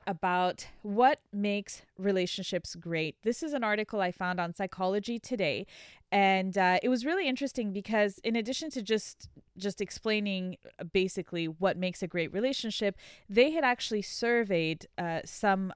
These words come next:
of the people from the site, and they have a whole list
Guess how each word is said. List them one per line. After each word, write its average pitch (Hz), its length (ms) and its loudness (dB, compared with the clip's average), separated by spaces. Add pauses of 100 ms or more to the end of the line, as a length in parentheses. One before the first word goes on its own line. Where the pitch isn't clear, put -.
(100)
of 165 340 -2
the 170 100 -6
people 165 440 -8
from 165 240 -6
the 156 80 -8
site, 160 440 -6 (380)
and 190 260 2
they 214 100 -2
have 269 260 -4
a 381 100 2
whole 247 400 0
list 175 480 0